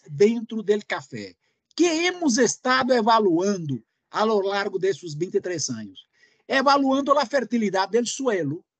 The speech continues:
evaluando micro-organismos del suelo,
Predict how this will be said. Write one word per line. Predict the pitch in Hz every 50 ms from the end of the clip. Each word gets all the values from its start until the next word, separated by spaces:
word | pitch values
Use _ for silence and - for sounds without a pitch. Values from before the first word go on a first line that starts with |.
| _ _ _ _ _ _
evaluando | 202 220 254 269 269 269 269 262 262 254 247 254 262 262 262 233 269 277 254 - _ _ _
micro-organismos | - 180 208 233 269 294 311 - - 269 277 254 233 214 214 220 202 180 196 208 214 214 220 202 156
del | 160 165 143
suelo, | 135 - - 175 185 185 196 196 190 196 202 214